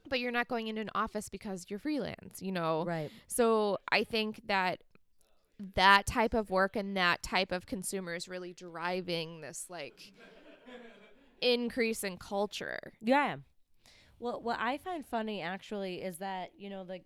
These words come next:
Speaker 2: the, I, Starbucks in general, I think, leans on a lot of that, like, glorified library
Speaker 1: Yeah.
Speaker 2: feeling.
Speaker 1: That's a good way to put it.
Speaker 2: Where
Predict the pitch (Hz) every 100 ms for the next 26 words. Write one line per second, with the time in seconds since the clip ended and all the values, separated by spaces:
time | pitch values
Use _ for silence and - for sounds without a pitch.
0 | - 190 180 180 170 - _ _ _ _
1 | _ 180 _ _ _ - - 214 208 202
2 | - 190 175 180 175 170 160 160 - 170
3 | 160 170 170 175 170 165 156 151 151 151
4 | - 151 156 151 - 147 143 - _ _
5 | _ _ _ _ _ _ _ _ _ _
6 | _ _ _ _ _ _ - 180 180 196
7 | 190 202 185 175 170 156 160 156 151 143
8 | 151 165 175 220 220 226 233 233 226 208
9 | 233 233 240 254 269 294 _ _ _ _
10 | _ _ _ _ _ _ - 240 - 202
11 | 208 202 190 185 220 208 196 196 196 185